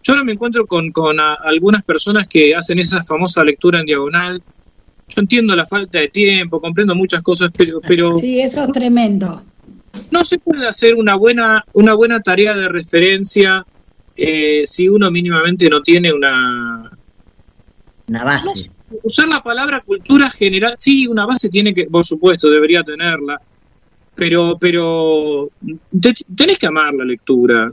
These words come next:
Speaker 1: Eh, eso
Speaker 2: Sí.
Speaker 1: que decían nuestros mayores, que los libros no muerden, es verdad, no muerden los libros. Y, y además es impresionante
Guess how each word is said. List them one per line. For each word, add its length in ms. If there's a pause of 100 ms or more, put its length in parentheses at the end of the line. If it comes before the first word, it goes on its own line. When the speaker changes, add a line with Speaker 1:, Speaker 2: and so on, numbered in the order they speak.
Speaker 1:
Eh, 340 (340)
eso 180
Speaker 2:
Sí. 60
Speaker 1:
que 80
decían 340 (160)
nuestros 440
mayores, 380
que 80
los 120
libros 300
no 100
muerden, 340
es 80
verdad, 340
no 100
muerden 420
los 100
libros. 480 (720)
Y, 720 (560)
y 140
además 360
es 160
impresionante 1120